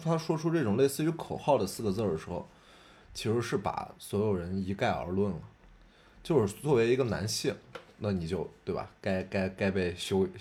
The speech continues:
就是，就是逼掉，对吧？这个修个音。因为你想他，他一直这个口号就是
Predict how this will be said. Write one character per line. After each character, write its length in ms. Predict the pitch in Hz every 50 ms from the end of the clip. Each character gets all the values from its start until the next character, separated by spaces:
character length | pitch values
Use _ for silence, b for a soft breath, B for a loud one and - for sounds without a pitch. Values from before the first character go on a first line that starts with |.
| - - -
就 160 | - 98 90
是， 100 | 90 87
就 80 | 90 90
是 60 | 87 87 -
逼 140 | - 98 95
掉， 200 | 98 101 87 - - - - - - B B B B B B B B B -
对 100 | 90 87
吧？ 140 | 76 71 - - - - -
这 160 | - 87 87
个 240 | 87 73 76 60 - -
修 200 | - - 95 90
个 120 | 90 87
音。 200 | 85 90 87 87 - - B B B B B B B B B B
因 80 | 135 143
为 80 | 151
你 100 | 151 151
想 240 | 156 147 107 104 98
他， 180 | 95 113 127 131
他 160 | 127 131 135
一 120 | 135 139
直 320 | 131 120 127 135 131 - -
这 160 | - 135 113
个 60 | 104
口 240 | 101 - - 82 80
号 240 | 82 113 117 110 95
就 120 | 92 92
是 200 | 85 87 82 -